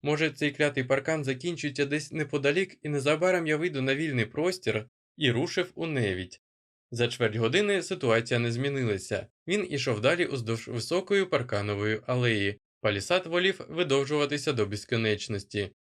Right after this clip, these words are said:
Тоді відчув перші ознаки тривоги. Несподівано закралася думка, що дістався в пастку.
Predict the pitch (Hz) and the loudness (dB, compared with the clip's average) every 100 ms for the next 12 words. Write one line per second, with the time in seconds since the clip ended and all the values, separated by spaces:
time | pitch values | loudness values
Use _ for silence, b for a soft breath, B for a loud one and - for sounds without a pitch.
0 | _ 156 190 220 131 127 123 147 - 131 | _ -4 0 0 0 -2 -2 -6 0 0
1 | 123 117 95 101 98 104 - 107 101 101 | 0 -2 0 -2 -2 -2 0 0 2 2
2 | 98 104 101 - - 120 123 117 107 104 | 2 2 0 -4 -2 -2 2 0 2 0
3 | 101 101 101 104 107 98 98 110 113 185 | 0 0 0 2 4 2 2 -2 0 0
4 | 180 196 160 - 180 139 123 101 98 113 | 2 2 2 -2 -2 -4 2 2 2 -2
5 | 113 - 101 92 - - 98 90 | -2 2 4 2 -4 -6 -6 -6